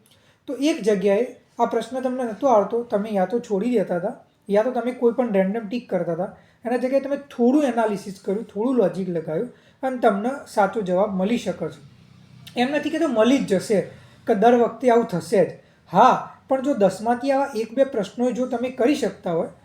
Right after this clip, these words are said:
તો તમારા તો સો પ્રશ્નો જોવા જો તો પાંચ દસ પ્રશ્નો આવા થઈ જાય એટલે બહુ થઈ ગયું, તમારા માર્ક્સ બહુ સારા ગ્રો થઈ જવાના.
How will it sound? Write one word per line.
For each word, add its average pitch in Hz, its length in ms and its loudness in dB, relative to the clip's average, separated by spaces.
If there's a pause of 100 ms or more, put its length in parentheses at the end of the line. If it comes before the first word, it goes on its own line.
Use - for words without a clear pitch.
(160)
તો 262 100 -4
તમારા 208 420 2
તો 277 380 2 (140)
સો 254 220 0
પ્રશ્નો 254 420 -2
જોવા 254 220 2
જો 285 180 4 (380)
તો 254 60 -4
પાંચ 233 380 0
દસ 262 140 0
પ્રશ્નો 254 340 -4
આવા 262 160 -2
થઈ 254 180 -2
જાય 254 140 2
એટલે 262 140 -4
બહુ 269 220 0
થઈ 196 160 0
ગયું, 190 120 -4
તમારા 196 300 0
માર્ક્સ 208 300 -8
બહુ 214 200 -2
સારા 220 240 -4
ગ્રો 196 200 -4
થઈ 202 140 -8
જવાના. 190 340 -4